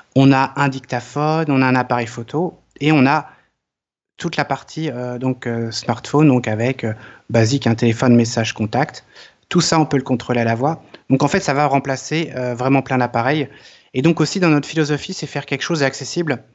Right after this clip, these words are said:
Euh, aussi bien, euh, donc rendre le produit accessible, mais qu'il soit aussi accessible à tous les portefeuilles.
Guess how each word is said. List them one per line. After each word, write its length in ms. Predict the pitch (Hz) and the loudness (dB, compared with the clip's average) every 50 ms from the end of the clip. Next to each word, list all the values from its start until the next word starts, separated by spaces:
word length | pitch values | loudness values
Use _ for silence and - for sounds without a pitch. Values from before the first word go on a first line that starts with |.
| _ _ - - - _ _ - - | _ _ -20 -20 -20 _ _ -16 -14
Euh, 240 | 110 107 107 110 117 | -12 -10 -8 -6 -6
aussi 260 | 127 123 - - 151 | -6 -6 -4 -4 -6
bien, 400 | 135 135 143 143 143 147 135 127 | -2 0 2 2 4 2 2 0
euh, 120 | 123 120 | -2 -2
donc 220 | 117 120 120 117 - | -4 -4 -6 -6 -4
rendre 220 | - - 156 156 | 0 2 4 4
le 80 | 147 135 | 4 4
produit 240 | - - 139 131 131 | 2 0 -2 -2 -2
accessible, 340 | 123 - - - - 170 | -2 -4 -6 -2 2 2
mais 60 | 160 139 | 2 2
qu'il 140 | - - | 0 -4
soit 160 | - - 143 131 | -6 -2 -2 -2
aussi 200 | 127 - - 139 | -2 -2 -4 -4
accessible 420 | 127 - - 123 - - 143 131 | -4 -4 -8 -8 -8 -6 -4 -2
à 80 | 123 120 | -4 -2
tous 140 | - - | -2 -2
les 80 | 131 127 | -2 0
portefeuilles. 640 | 123 120 110 - - 107 110 - 151 165 156 117 | 0 -2 -6 -6 -6 -8 -2 0 2 2 2 0